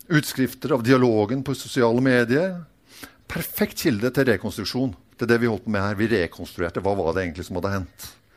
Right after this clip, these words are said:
<clears throat> Vi samlet tusenvis av sider gjennom det, og gjennom innsynsbegjæringer hos kommunen, barnevernet og nav, og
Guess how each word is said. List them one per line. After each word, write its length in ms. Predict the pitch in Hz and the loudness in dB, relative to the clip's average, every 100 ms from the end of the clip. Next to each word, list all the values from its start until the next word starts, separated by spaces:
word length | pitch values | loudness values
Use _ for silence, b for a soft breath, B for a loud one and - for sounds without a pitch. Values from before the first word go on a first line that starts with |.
| B B B B B B B B B B _ - | B B B B B B B B B B _ -10
<clears throat> 360 | 262 151 120 | -2 0 0
Vi 60 | - | 0
samlet 380 | 165 143 180 - | 2 2 0 -2
tusenvis 600 | - 139 98 95 117 156 165 | -2 -2 -4 -4 -2 -2 -4
av 60 | - | -2
sider 400 | 123 98 139 143 | -2 0 0 2
gjennom 240 | 123 123 | 2 2
det, 300 | 123 185 208 | 2 2 -2
og 100 | 127 | -2
gjennom 240 | 104 101 | -2 -2
innsynsbegjæringer 640 | 170 - 160 170 147 151 107 | -2 -6 -4 0 2 2 -4
hos 140 | - | -4
kommunen, 480 | 107 156 175 170 170 135 | -2 0 0 -2 -2 0
barnevernet 800 | 156 139 135 135 131 131 127 127 101 | 2 2 2 2 2 0 0 0 -2
og 160 | 85 | -2
nav, 640 | 87 95 156 165 165 151 98 | -2 2 2 2 0 -2 -2
og 220 | 85 | -4